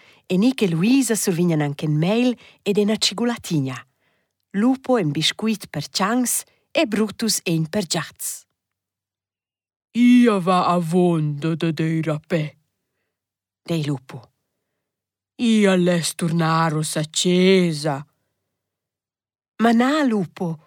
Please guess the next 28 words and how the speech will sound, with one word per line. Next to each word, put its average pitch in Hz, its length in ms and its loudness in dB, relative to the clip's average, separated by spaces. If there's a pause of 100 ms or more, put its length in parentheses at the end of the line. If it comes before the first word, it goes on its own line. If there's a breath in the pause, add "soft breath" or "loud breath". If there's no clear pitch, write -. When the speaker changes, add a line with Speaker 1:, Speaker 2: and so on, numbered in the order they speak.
(180 soft breath)
Speaker 1:
o 349 120 -2
se 262 160 0
già 226 180 2
in 240 120 4
san 185 180 0
finen 190 280 0
se 175 160 -2
lai 156 260 0
blo 262 380 2
e 269 80 -4
sta 254 220 2
in 240 160 4
lo 226 180 4
in 208 80 0
finen 254 320 2
dumang", 151 420 -2 (840)
dei 180 200 -2
la 151 100 -2
mamma. 135 420 -8 (1000)
Speaker 2:
"Ma 214 520 2 (840)
ia 311 360 4
son 226 420 2
bec 226 400 2
plebon. 254 840 4 (880)
Las 214 300 -2
mias 220 380 0
ciammas 214 680 0
tremblan 208 1040 2